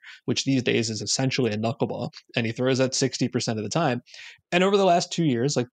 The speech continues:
you know, part of twenty-one and most of twenty-two, he was viewed as a guy who, you know, was gonna be pretty good, but didn't have what it took to make that next step forward. You know, he throws from an interesting arm angle, if you know the vertical approach angle, he's kind of the poster boy of that.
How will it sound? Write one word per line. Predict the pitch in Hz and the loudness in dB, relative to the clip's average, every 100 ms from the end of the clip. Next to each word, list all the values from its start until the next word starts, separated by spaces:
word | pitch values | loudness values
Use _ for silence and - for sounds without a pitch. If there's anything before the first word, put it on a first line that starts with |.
| - | -4
you | 120 | -4
know, | |
part | 98 143 120 | -2 0 0
of | |
twenty-one | - 123 113 110 113 | -2 -4 -2 -4 -4
and | 113 | -4
most | 113 - | -6 -8
of | - | -12
twenty-two, | 117 107 120 113 - - - - - | -10 -8 -6 -6 -8 -20 -20 -20 -2
he | 160 | 2
was | 160 131 | 4 2
viewed | 151 | 2
as | 170 | 2
a | 139 | 2
guy | 127 127 120 | 2 4 4
who, | 123 120 - _ _ | 0 -2 -6 _ _
you | 175 | 0
know, | 147 | 2
was | 156 180 156 | 2 2 2
gonna | - 202 | 0 0
be | 226 | 0
pretty | 214 - 196 | 0 2 2
good, | 143 180 160 | 4 2 2
but | 143 | 2
didn't | 143 156 | 2 2
have | 139 143 | 2 2
what | 135 | 0
it | 123 | 0
took | - 127 | 0 -2
to | - | -2
make | 113 113 | -4 -2
that | 117 107 _ _ | -4 -4 _ _
next | 127 131 - | -2 0 -2
step | 135 120 - | -2 -4 -8
forward. | 104 - _ | -10 -10 _
You | - | -2
know, | 139 | 2
he | 143 | 2
throws | 147 147 | 2 0
from | 160 139 | 2 2
an | |
interesting | 135 - 151 143 127 | 2 0 0 0 2
arm | 131 135 | 2 2
angle, | 131 131 127 123 | 2 2 0 0
if | - | -4
you | 120 | -4
know | 120 | 0
the | 120 113 _ - | -2 -2 _ -8
vertical | 120 120 127 | -6 -2 -2
approach | 123 113 123 | 0 0 0
angle, | 113 117 117 | 0 0 0
he's | 117 | -2
kind | - 117 | -2 -4
of | |
the | 110 - | -4 -2
poster | 117 - | -4 -4
boy | 110 110 | -2 0
of | 107 | -2
that. | 107 | -4